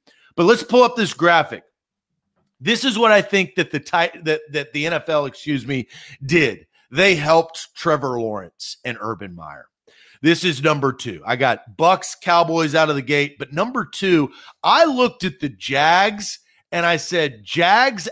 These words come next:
at Texans." They set up on a tee the worst team in the N F L to play Trevor Lawrence,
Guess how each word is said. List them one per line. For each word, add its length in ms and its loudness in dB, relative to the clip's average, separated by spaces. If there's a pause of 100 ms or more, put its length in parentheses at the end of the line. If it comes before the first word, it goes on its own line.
at 240 0 (160)
Texans." 800 -10 (400)
They 420 -4
set 560 -4
up 380 2
on 180 -2
a 80 -2
tee 600 -8 (180)
the 100 -2
worst 720 -4
team 240 -2
in 100 -2
the 160 0
N 100 0
F 280 0
L 440 2 (200)
to 120 0
play 340 0
Trevor 500 -2
Lawrence, 600 0